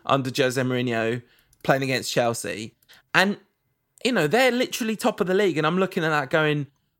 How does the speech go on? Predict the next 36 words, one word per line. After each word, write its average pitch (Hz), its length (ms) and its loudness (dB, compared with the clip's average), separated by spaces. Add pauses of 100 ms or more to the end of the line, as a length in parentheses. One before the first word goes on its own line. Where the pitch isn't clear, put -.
(340)
"I 196 200 6
would 185 420 0 (400)
much, 170 720 2 (220)
much, - 540 0 (120)
much - 640 0
rather 160 300 4
be 165 200 2
us 147 180 0
than 151 220 0
them." 131 320 2 (280)
You 156 120 2
know, 170 120 6
<laughs> 233 260 0
just, - 360 -2 (100)
like, - 240 0 (460)
who, 226 420 0
nobody 196 360 -4
wants 180 300 -4
to 170 80 -8
see 180 260 0
us, 160 200 -4 (200)
see 190 300 -2
any, 196 240 2 (160)
like, 202 200 2 (480)
you 185 80 -10
just 220 240 -6
don't 214 160 2
want 190 120 0
to 190 40 2
approach 170 420 0
big 170 180 -2
games 156 280 2
like 135 180 2
that. 123 180 2
It's - 100 -6
horrible. 165 920 0